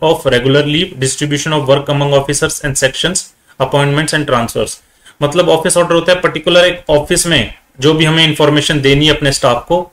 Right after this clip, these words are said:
वो जब लिखा जाता है तो उसको ऑफिस ऑर्डर बोलते हैं और ये इसका फॉर्मेट है। नेक्स्ट देख लेते हैं हम ऑर्डर क्या होता है। Generally used for issuing certain types of financial sanctions and for communicating government orders in disciplinary cases to the official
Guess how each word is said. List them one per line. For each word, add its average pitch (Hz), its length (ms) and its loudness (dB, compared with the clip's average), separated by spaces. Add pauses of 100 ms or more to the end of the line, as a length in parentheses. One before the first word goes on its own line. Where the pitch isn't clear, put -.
(120)
वो 147 140 4
जब 165 140 2
लिखा 151 260 0
जाता 143 240 2
है 147 60 -4
तो 151 80 0
उसको 139 320 -6 (220)
ऑफिस 135 280 2
ऑर्डर 131 220 2
बोलते 131 320 0
हैं 190 180 -8 (380)
और 131 100 0
ये 143 100 2
इसका 156 440 -2 (280)
फॉर्मेट 117 360 0
है। - 180 -6 (840)
नेक्स्ट 147 240 0
देख 156 140 2
लेते 156 200 0
हैं 160 80 -2
हम 160 60 -8
ऑर्डर 147 300 2
क्या 139 120 2
होता 110 220 -2
है। 101 120 -2 (220)
Generally 175 420 2 (120)
used 175 260 0
for 175 100 4
issuing 160 440 -4 (140)
certain 151 380 0
types 151 240 0
of 156 140 -2
financial 139 440 0
sanctions 147 540 -4 (320)
and 147 220 0
for 160 80 4 (140)
communicating 147 580 0
government 139 380 2
orders 151 360 2
in 180 140 -2 (220)
disciplinary 147 580 0 (100)
cases 156 320 0 (380)
to 143 100 2
the 165 160 2
official 160 320 -2